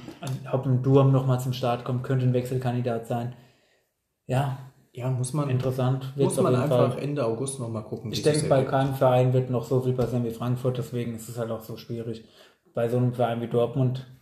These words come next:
Speaker 1: wo der Kern steht, da kann man leichter predikten, aber bei Frankfurt, da kann so viel noch passieren, da weißt du nicht, welche Stütze
Speaker 2: Natürlich.
Speaker 1: wegbricht. Das ist
Speaker 2: Deshalb
Speaker 1: sau schwierig. Übrigens,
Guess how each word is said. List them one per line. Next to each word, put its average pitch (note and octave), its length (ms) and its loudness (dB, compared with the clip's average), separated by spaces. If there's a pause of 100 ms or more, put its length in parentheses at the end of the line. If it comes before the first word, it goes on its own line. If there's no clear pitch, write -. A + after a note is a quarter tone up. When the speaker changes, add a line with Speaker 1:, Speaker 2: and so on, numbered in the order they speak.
(640)
Speaker 1:
wo B2+ 120 2
der A#2 120 4
Kern B2 400 2
steht, C3+ 520 0 (560)
da A#2 260 -4
kann B2+ 220 -2
man B2 120 4
leichter B2 320 2
predikten, B2+ 400 0
aber A2 120 0
bei A#2 160 2
Frankfurt, B2 480 -4
da B2+ 100 -8
kann A2+ 240 -8
so A#2 140 -4
viel A#2+ 180 -4
noch A2+ 140 -4
passieren, A#2 340 -2
da A2 100 2
weißt A2+ 280 0
du - 20 -2
nicht, A2 140 -6
welche G#2+ 180 -4
Stütze - 340 -8
Speaker 2:
Natürlich. A2+ 220 -4
Speaker 1:
wegbricht. A2 440 -4
Das G#2+ 100 -12
ist - 80 -10
Speaker 2:
Deshalb C3+ 360 -4
Speaker 1:
sau A2 220 -6
schwierig. A#2 340 -6 (360)
Übrigens, F3 380 4